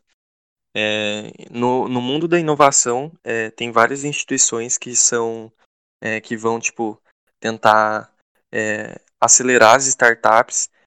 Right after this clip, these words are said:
e fazerem elas chegarem a um posto, é, su-, diga-,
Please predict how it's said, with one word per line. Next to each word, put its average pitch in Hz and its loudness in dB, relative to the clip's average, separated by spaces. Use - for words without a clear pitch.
e 107 -12
fazerem 113 -6
elas 117 -6
chegarem 110 0
a 110 -4
um 110 -6
posto, 110 -6
é, 107 -2
su-, - -4
diga-, 123 -2